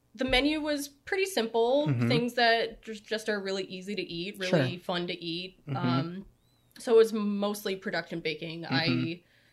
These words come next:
Speaker 1: the recipes were simple to tackle for me, someone having no experience with any
Speaker 2: Totally.
Speaker 1: fancy recipes. And it was just a matter of, this is how you work in a kitchen. This is how you say "behind" when you're walking behind someone. This is how
Speaker 2: Mm-hmm.
Speaker 1: you hold a knife. This is,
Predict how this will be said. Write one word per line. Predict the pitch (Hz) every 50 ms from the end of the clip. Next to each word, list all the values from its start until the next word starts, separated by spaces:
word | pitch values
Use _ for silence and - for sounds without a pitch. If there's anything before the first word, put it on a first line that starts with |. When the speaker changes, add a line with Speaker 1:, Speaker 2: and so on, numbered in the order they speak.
| _ _ _ _ _ -
Speaker 1:
the | 185
recipes | 185 185 190 - 185 220 208 202 185 185 202
were | 196 190 185 185 185 190 190 190 202 214
simple | - - 214 214 - 196
to | 196 196
tackle | - 208 160 175 - 190 185 185 185 196
for | - - 202 190
me, | 190 180 175 175 185 226
someone | 240 - 180 170 175 175
having | - 165 190 180 175 175 180
no | 175 170 160
experience | 175 170 - - - 175 170 175 175 196 - -
with | 208 190 185 185
any | - - -
Speaker 2:
Totally. | 131 120 120 117 113 - - -
Speaker 1:
fancy | - 175 170 185 202 - - 185 180 180 180 180 196 202 214 202 - -
recipes. | - 196 185 185 - 220 - - 214 196 196 214 220 240 240 247 - - _ - - - - _ _ _ _ _ _
And | - - 185 180 190 202
it | 196
was | 202 196 180
just | - 208 190 185 185 -
a | 202
matter | 190 180 175 175 185 185 180
of, | 175 175 175 175 175 170 175 180 - - _
this | 196 220 - -
is | 220 220
how | - 214
you | 220 214 190
work | 202 196 -
in | 202 175
a | 175
kitchen. | - 220 - - - 220 233 247 254 233
This | 208 202 -
is | 196 -
how | 220
you | 190 190 196
say | 196 - 196 175 180 185
"behind" | 185 - 180 175 - 160 175 160 180 226 233
when | 233 208 196
you're | 190 185
walking | 170 - 190 - 190 190
behind | 180 170 - 151 175 185 202
someone. | - 233 226 247 262 269 262 240
This | - 127 -
is | 139 123
how | 196 185
Speaker 2:
Mm-hmm. | 135
Speaker 1:
you | -
hold | - 196 185 180
a | 175
knife. | 170 165 170 175 208 247 240 -
This | - 196 196 -
is, | 190 185 180 180 185 180